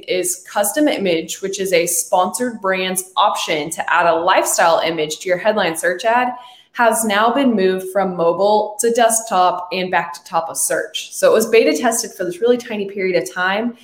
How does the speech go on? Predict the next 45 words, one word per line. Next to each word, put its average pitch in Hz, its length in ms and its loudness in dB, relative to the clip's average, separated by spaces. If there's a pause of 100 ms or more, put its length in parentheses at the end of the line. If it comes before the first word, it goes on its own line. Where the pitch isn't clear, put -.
(180)
and 214 140 2
it 180 140 4
looked 196 320 4 (140)
amazing. 185 520 0
Well, 180 160 4
we're 185 160 -2
now 196 220 2
seeing 208 340 -2
it - 140 -4
being 180 180 -2
tested 175 460 -4
again 170 480 -4
up - 240 -2
there. 151 280 2
And 175 160 -2
what 196 140 6
it 233 140 2
means 226 340 2
is 165 400 2 (360)
the - 420 2 (160)
first 254 240 4
thing 262 160 6
you 247 100 6
see 254 240 2
when 226 140 2
you 202 100 -2
click 233 180 0
any 226 140 0
search 226 300 -4
term 262 340 -2
is 196 140 -2
gonna 208 240 0
be 202 180 -4
that 190 220 0
headline 196 340 -2
search 180 240 -2
ad 262 420 2
and 208 120 0
then 196 80 0
a 180 40 0
huge 240 600 -2
lifestyle 180 640 2
image 180 340 -4
with 165 240 -2
it, 147 220 -4